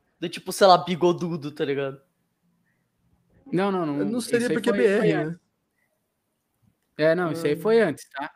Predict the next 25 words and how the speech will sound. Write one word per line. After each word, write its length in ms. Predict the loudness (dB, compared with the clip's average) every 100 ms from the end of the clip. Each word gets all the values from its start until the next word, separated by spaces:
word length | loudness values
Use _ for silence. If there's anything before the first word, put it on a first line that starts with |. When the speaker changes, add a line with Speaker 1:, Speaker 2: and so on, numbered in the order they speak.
| _ _ _ _
Speaker 2:
Foi 120 | -8
bem 260 | -4 -2 2
Speaker 1:
Não, 120 | 2
Speaker 2:
antes. 120 | 4
Speaker 1:
eu, 180 | 2 2
eu 100 | 2
passo, 460 | 8 8 8 4
cara, 160 | -4 -4
eu 40 | 0
passo. 320 | 2 0 0
Bem 200 | 0 4
antes 220 | 2 0
eu 60 | -2
não 60 |
tava 200 | 2 4
nem 140 | 2 0
vivo, 300 | -4 -6 -6
cara. 240 | -8 -8 _ _ _ _ _ _ _
Speaker 2:
<laughs> 1040 | -8 -4 -2 -2 -2 -4 -2 -2 0 0 2
E 40 |
aí, 140 | 4 4
Rafa, 320 | 4 2 -4 _ _
responde 680 | -20 _ -8 -4 -4 -6 -10 -14 _ -6
ou 200 | -2 -2
repassa? 500 | -2 -4 -8 -10